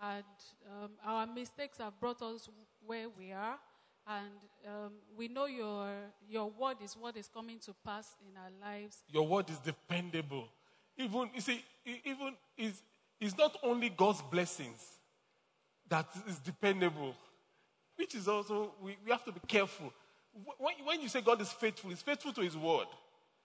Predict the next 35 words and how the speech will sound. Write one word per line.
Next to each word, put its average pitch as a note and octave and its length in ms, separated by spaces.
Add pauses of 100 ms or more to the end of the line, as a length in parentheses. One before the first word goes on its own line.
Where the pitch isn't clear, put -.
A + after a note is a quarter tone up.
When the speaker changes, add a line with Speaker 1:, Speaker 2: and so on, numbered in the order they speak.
(680)
Speaker 2:
But G#3 120
we A3+ 200
only D4 440
want B3 180
him A3 80
to G#3 80
be F#3 100
faithful A#3 320
to F3+ 140
the D#3+ 100
blessings. E3 800 (800)
We F#3+ 80
don't C#4 180
want B3+ 160
him B3+ 80
to G3+ 100
be F#3 80
faithful A#3 320
to F#3+ 160
the E3+ 380 (1120)
chastisement. F#3 880 (800)
But G3 180
Daniel D#4 320
is A3+ 140
saying B3 240
to G3+ 80
God, F#3 320 (200)
"You G#3 140
are G3+ 220
faithful B3 520
even C4 260
to A3 120
what? F#3 280 (1300)
To - 100
chastise." C3 500